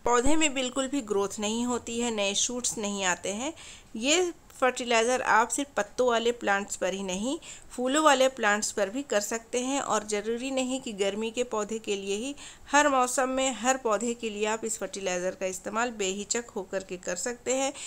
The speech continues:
क्योंकि पहली चीज़ तो ये हंड्रेड परसेंट ऑर्गेनिक है और ऑरेंज पील जो है काफ़ी फ़ायदेमंद होता है किसी भी पौधे के लिए। अगर आपके पौधे में फूल खिले हैं या फिर कलियाँ बनी हैं, लेकिन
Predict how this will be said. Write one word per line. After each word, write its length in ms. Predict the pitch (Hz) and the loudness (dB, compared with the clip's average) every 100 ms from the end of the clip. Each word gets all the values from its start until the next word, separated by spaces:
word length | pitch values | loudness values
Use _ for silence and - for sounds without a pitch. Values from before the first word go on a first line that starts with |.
| - - | -14 -4
क्योंकि 260 | 277 285 214 | -2 2 0
पहली 340 | 240 233 262 269 | 2 0 -2 -2
चीज़ 240 | 262 269 | -4 -2
तो 100 | 262 | 0
ये 120 | 262 | 0
हंड्रेड 380 | 240 214 196 208 | 0 -2 -4 -4
परसेंट 360 | 208 196 196 180 | -4 -4 -6 -6
ऑर्गेनिक 640 | 170 170 202 247 285 285 | -6 -4 -4 -2 -2 0
है 140 | 277 294 - - - | -2 -2 -8 -14 -2
और 140 | 196 - | -2 2
ऑरेंज 420 | 214 262 311 302 | 4 4 4 0
पील 280 | - 254 254 | -2 -4 0
जो 120 | 240 | 0
है 200 | 214 233 233 | -2 -4 -4
काफ़ी 320 | 226 220 - 269 | 0 0 0 -6
फ़ायदेमंद 580 | 233 202 208 202 202 202 | -2 -2 -2 -4 -4 -4
होता 240 | 196 190 | -6 -6
है 140 | 208 240 | -6 -6
किसी 280 | 208 202 | -6 -6
भी 100 | 190 214 | -8 -6
पौधे 320 | 196 180 180 | -6 -4 -6
के 160 | 185 175 | -8 -8
लिए। 140 | 175 | -6
अगर 340 | - 202 254 262 | -4 -2 0 0
आपके 480 | - 214 233 240 240 | 4 2 2 -2 -4
पौधे 380 | 214 196 196 | -4 -6 -6
में 180 | 185 180 - - - - - | -6 -6 -8 -18 -20 -20 -20
फूल 260 | - 254 262 | -4 -2 0
खिले 320 | 262 247 208 226 | -2 -2 0 0
हैं 200 | 247 320 - - - | -2 -4 -12 -20 -10
या 180 | 226 233 | 2 2
फिर 180 | 240 285 | 2 -4
कलियाँ 420 | - 220 214 220 | 0 0 2 2
बनी 280 | 208 185 185 | 2 -2 -4
हैं, 200 | 185 180 - - - - | -8 -10 -16 -20 -20 -10
लेकिन 500 | 233 262 269 185 | 2 2 2 -4